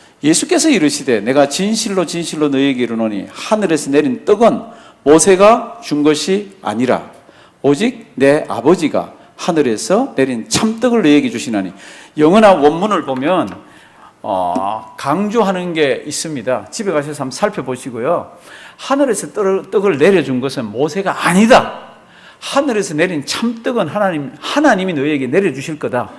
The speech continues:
그러면 하늘에서 내려오는 참떡은 뭡니까? 그것을 먹으면 어떻게 됩니까? 삼십삼 절. "하나님의 떡은 하늘에서 내려 세상에게 무엇을요? 생명을 주는 것이니라."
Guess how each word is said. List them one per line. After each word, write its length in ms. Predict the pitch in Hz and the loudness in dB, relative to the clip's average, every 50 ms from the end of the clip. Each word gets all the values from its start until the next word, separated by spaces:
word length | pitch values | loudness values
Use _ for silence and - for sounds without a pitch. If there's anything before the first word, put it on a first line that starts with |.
| - - - - - _ | -20 -20 -20 -20 -20 _
그러면 540 | _ - 185 214 214 208 170 135 113 113 - - | _ -4 -2 -2 0 0 -2 -2 -4 -8 -12 -14
하늘에서 460 | - - 254 247 214 180 156 156 165 | -4 -4 -4 -2 -2 -4 -4 -2 -2
내려오는 360 | 160 156 156 151 143 131 117 | -2 -2 0 -2 -2 -4 -6
참떡은 600 | - - - 220 226 220 220 240 233 208 196 143 | -6 -6 -4 -4 -4 -4 -2 -2 -2 -2 -2 -4
뭡니까? 540 | 117 123 143 175 180 156 135 - - 107 - - _ - - _ | -2 -2 -2 -2 -4 -6 -6 -8 -12 -18 -18 -20 _ -20 -20 _
그것을 280 | - - 180 202 208 180 | -6 -2 -2 0 0 0
먹으면 460 | 147 151 190 233 226 214 185 156 143 143 | 2 4 4 6 6 4 2 4 4 4
어떻게 340 | 170 170 - - - 240 | 2 2 0 2 2 4
됩니까? 440 | 208 156 139 135 123 110 - 104 92 - - - - - - _ | 4 4 0 0 -4 -6 -6 -10 -10 -10 -16 -20 -20 -20 -20 _
삼십삼 840 | - - - 175 175 180 175 - 147 131 - - - 156 151 156 147 | -10 -4 -4 -4 -4 -2 -4 -6 -6 -4 -6 -2 -2 -2 -2 -2 -2
절. 140 | 127 104 - - - - - _ _ _ _ _ _ _ _ _ _ _ _ - - - _ | -2 -2 -4 -6 -16 -20 -20 _ _ _ _ _ _ _ _ _ _ _ _ -20 -20 -20 _
"하나님의 640 | - - 254 247 240 220 190 175 165 147 143 147 147 | -4 -2 2 4 4 2 2 2 2 2 0 2 2
떡은 520 | 190 190 - 196 180 135 101 - - - - - _ _ | 2 4 6 6 4 4 2 -4 -10 -18 -20 -20 _ _
하늘에서 540 | _ - - - 226 220 196 170 147 - 151 | _ -4 -2 0 0 2 2 0 0 0 0
내려 340 | 139 151 175 170 160 135 113 | 4 4 4 6 6 4 2
세상에게 680 | 107 - - 165 - - 190 180 170 151 147 185 185 | 2 0 0 0 2 2 2 2 2 0 2 2 2
무엇을요? 640 | 175 143 131 143 156 147 180 180 165 151 - 196 247 - - - - - | 2 4 4 4 4 4 4 2 4 4 4 4 2 -2 -10 -18 -14 -4
생명을 580 | - - - - 247 294 320 269 226 185 147 123 | 0 0 2 2 0 0 0 0 0 0 0 0
주는 200 | 139 139 139 127 | 0 0 0 0
것이니라." 520 | 127 117 - - 113 101 101 120 117 101 | -2 -6 -8 -8 -10 -8 -8 -10 -10 -10